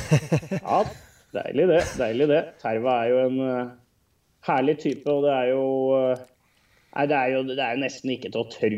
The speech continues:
vet du, å holdt nullen nå i, helt til nå i sesongen, og vært, eh, bunnsolide. Så det var jo,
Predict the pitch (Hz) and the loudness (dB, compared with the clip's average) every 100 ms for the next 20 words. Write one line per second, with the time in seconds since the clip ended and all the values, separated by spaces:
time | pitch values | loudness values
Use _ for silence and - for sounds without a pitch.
0 | 127 127 123 120 123 113 117 117 101 113 | 0 0 0 2 2 0 -2 -2 -2 0
1 | 113 110 110 107 113 117 - _ _ _ | 0 2 2 0 -2 -6 -14 _ _ _
2 | _ - 143 127 139 131 120 123 123 - | _ -2 0 2 2 4 4 2 0 -2
3 | 110 110 117 120 117 110 110 - _ _ | -2 -2 -2 0 2 0 -4 -16 _ _
4 | _ - _ _ _ _ - 131 127 127 | _ -20 _ _ _ _ -8 -2 -2 0
5 | 135 131 131 160 135 113 120 120 117 143 | 2 2 2 2 2 -2 -4 -4 -2 0
6 | - - 139 135 135 131 131 131 123 123 | -2 -2 0 2 4 4 2 2 -2 -8
7 | - - - - - - - 139 139 131 | -10 -8 -8 -12 -14 -16 -4 0 2 2
8 | 135 | 2